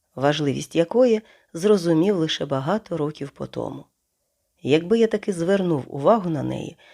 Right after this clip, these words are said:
гадаю, доля трьох людських життів була б кардинально іншою. Чомусь ця думка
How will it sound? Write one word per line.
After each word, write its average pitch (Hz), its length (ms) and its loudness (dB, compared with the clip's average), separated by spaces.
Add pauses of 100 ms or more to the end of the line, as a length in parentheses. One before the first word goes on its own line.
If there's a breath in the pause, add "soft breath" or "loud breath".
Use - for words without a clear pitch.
(240 soft breath)
гадаю, 220 500 4
доля 180 380 2
трьох 175 460 -2
людських 120 460 -8
життів 233 480 -6 (380 soft breath)
була 208 260 4
б 240 80 -2
кардинально 160 840 0
іншою. - 520 -10 (720)
Чомусь 220 400 -4
ця 147 180 -2
думка 214 520 -2